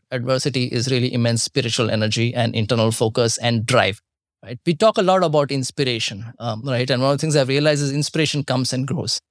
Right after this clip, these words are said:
Uh, inspiration somehow is also extraneous,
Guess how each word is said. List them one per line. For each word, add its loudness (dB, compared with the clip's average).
Uh, 0
inspiration 2
somehow 2
is 0
also 0
extraneous, 0